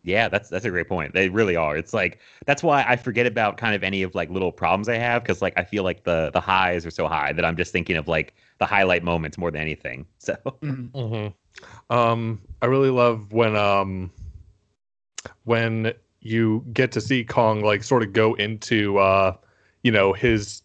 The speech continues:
Speaker 3: or I guess it's, like, the lair of the Kongs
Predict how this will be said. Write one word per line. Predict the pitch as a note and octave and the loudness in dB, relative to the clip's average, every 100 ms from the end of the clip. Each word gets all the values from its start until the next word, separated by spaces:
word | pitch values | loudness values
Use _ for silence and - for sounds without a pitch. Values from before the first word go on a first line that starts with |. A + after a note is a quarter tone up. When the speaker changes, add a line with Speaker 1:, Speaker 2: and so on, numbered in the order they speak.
| _ _ | _ _
Speaker 3:
or | A#2+ G#2 - - - A#2+ | -4 -4 -10 -14 -8 -4
I | |
guess | A#2 C#3 C#3 - | 0 0 0 -6
it's, | - A2+ - | -6 -2 2
like, | A2 G#2 | 2 4
the | A2+ | 2
lair | G#2+ G#2 G#2+ A2+ A2+ A2+ | 4 4 4 4 4 4
of | A#2 A2 | 2 2
the | A#2 | -4
Kongs | - B2 A#2+ B2+ C#3 C#3 - | 0 0 2 0 0 -2 -6